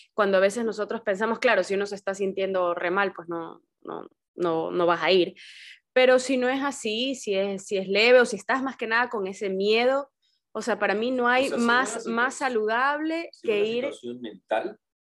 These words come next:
Speaker 2: tienes que ir.
Speaker 1: Ya, y, y, y, o sea, no hay nada más salubre y saludable,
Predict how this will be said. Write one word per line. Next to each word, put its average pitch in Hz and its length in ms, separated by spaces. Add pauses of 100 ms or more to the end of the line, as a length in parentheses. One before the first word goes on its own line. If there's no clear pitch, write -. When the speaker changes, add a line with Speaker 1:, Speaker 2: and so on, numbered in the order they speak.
(160)
Speaker 2:
tienes - 320
que - 160
ir. - 180
Speaker 1:
Ya, 311 400
y, 233 80
y, 240 320
y, 247 320 (240)
o 226 80
sea, 233 220
no 208 180
hay 254 140
nada 254 400
más 240 640 (180)
salubre 190 1040 (440)
y 202 100
saludable, 196 1200